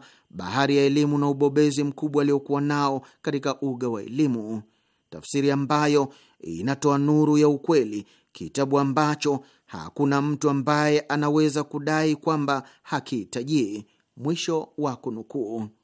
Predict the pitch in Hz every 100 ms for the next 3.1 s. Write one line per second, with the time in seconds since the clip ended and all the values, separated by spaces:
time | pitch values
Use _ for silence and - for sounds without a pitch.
0 | _ _ _ _ _ _ - - _ -
1 | 180 175 247 247 196 147 127 139 170 180
2 | 185 165 147 - 143 151 160 - 151 147